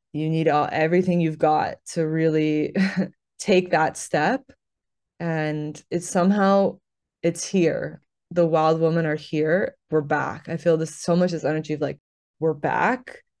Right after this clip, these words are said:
and they tried to burn us, and we're back. And now what?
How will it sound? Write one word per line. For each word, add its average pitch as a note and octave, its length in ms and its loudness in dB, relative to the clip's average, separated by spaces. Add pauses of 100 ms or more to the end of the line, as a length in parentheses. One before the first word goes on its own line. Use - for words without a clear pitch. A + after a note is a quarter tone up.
(200)
and D#3 400 0
they D#3+ 140 4
tried D#3+ 340 0
to E3+ 60 4
burn D3+ 320 0
us, G3+ 360 -2
and E3 240 -2
we're D3+ 120 0
back. D#3 580 -2 (160)
And E3 220 0
now D3+ 240 0
what? C#3+ 500 -4